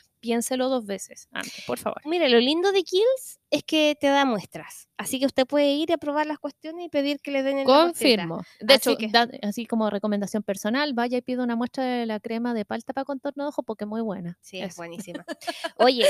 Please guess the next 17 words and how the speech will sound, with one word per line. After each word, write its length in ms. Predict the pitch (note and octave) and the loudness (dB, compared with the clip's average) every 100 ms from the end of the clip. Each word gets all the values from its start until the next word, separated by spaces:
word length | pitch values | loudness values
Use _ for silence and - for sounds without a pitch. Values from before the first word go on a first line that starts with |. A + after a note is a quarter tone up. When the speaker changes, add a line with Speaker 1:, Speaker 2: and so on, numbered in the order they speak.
| B4+ | 4
Speaker 2:
entonces, 560 | D#4 B3+ - D4+ D#4 D#4+ | 2 0 0 0 0 -2
pero 140 | C#4+ C4+ | 0 0
igual 360 | B3 C#4 D#4 - _ | 4 4 2 -8 _
va 200 | A#3 C4 | 0 2
a 40 | |
depender 380 | D4+ D4 C#4+ C#4+ | 2 0 -2 -2
de 60 | C#4+ | -4
muchas 240 | C#4 D4+ | -6 -6
cosas, 220 | E4 D#4+ - | -4 -4 -4
porque 300 | C#4+ - - | -6 -6 -6
este 240 | D#4+ - | -6 -6
que 80 | F#4 | -8
estamos 320 | D4+ E4 E4+ | -6 -6 -6
probando, 440 | - D#4+ D#4+ C4 A#3 | -6 -4 -2 -4 -6
el 60 | A#3+ | -6
de 60 | |
Nasific, 540 | A#3+ B3 D4+ D#4+ E4 | -6 -6 -6 -4 -4